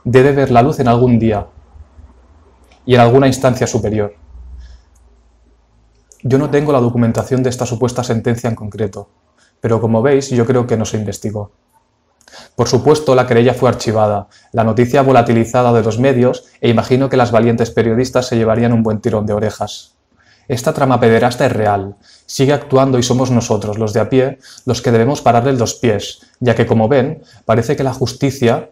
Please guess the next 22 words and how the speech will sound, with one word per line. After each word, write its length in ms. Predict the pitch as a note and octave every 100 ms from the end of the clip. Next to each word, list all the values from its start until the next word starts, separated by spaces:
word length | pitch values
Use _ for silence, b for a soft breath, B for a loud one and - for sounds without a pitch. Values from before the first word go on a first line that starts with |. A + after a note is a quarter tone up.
| _
con 180 | G#2+ G#2+
minúsculas, 800 | A2+ C#3 - B2 C3 - - _ A2+
de 100 | A2+
la 100 | G#2+
provincia 380 | A2+ A#2+ B2
de 140 | C#3 B2+
Castellón 580 | A#2 - A#2 C3 C3+ b b -
no 140 | B2
tiene 200 | C3 C#3+
pensado 380 | C3+ A#2+ B2+ C3+
mover 260 | B2 A#2+ B2
ni 80 |
un 140 | A#2+ A#2
dedo 180 | B2 C3
en 120 | A#2+
contra 280 | A#2+ B2 B2
de 80 |
esta 220 | A2+ - B2
lacra 280 | B2 A#2
pederasta 460 | A#2 A2 G#2+ A#2+ C3
y 60 | A2
asesina. 540 | - G#2 A2+ G#2